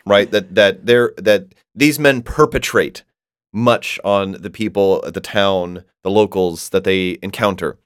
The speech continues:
Um, and that absolutely is the case, right? They, there are no innocents in this film, and they pre-, do not pretend to be innocents. And, uh, one of the people that gets,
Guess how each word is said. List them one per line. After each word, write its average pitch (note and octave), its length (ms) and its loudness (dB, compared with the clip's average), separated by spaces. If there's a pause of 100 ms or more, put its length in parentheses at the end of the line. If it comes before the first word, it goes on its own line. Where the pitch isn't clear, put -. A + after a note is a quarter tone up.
(460)
Um, G#2 160 2
and C3 80 2
that C#3+ 60 6
absolutely B2+ 440 0
is G2+ 100 -2
the G#2 80 -6
case, F2+ 340 -6
right? F#2+ 180 4
They, G#2+ 280 0
there A#2 180 6
are C#3 140 6
no A#2+ 180 2
innocents G2 420 -6
in F2+ 180 -6
this F2+ 160 -6
film, D2+ 360 -8
and F#2 180 -2
they G2+ 140 2
pre-, G#2 200 -8
do G2 360 -12
not A#2+ 160 0
pretend B2 560 -2 (280)
to B2 100 -2
be A#2 180 0
innocents. - 560 -4 (500)
And, A2+ 440 2 (440)
uh, G#2+ 140 4
one D#3+ 120 4
of F#3 40 4
the F#3 60 2
people E3 180 4
that D3 80 2
gets, - 420 -4